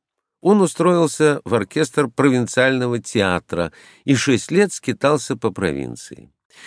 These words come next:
Но в конце концов в Петербург все-таки попал. Там он подружился с неким немцем Б, тоже скрипачом, который, в отличие от талантливого Ефимова,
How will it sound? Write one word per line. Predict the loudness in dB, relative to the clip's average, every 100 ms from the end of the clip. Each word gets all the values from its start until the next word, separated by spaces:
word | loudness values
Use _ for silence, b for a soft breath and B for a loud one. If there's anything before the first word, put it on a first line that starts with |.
| B B
Но | -2 -2
в | 0
конце | -2 0 -4
концов | -2 -6 -2 -2
в | -2
Петербург | -12 -10 -10 -6 -2 -2 -4
все-таки | -14 -6 -6 -4 -8 -6 -6
попал. | -6 -8 -4 -2 -2 -2 -8 _ _ b b b b -2
Там | 2 2
он | 2 0
подружился | -2 0 0 2 0 0 -2 -4
с | -2
неким | -2 0 -2 -2
немцем | 2 2 0 -2 -4 -4 -8 _ _
Б, | -16 -4 0 0 -2 -10 _ _ _ _ _ 2
тоже | 2 0
скрипачом, | -8 -10 -10 -8 -4 -2 0 -2 B B B _
который, | -4 0 0 2
в | 0
отличие | -2 -4 -4 -6 -6
от | -6 -6
талантливого | 0 2 2 -2 -8 -10 -10
Ефимова, | -6 -6 -4 -2 0 2 0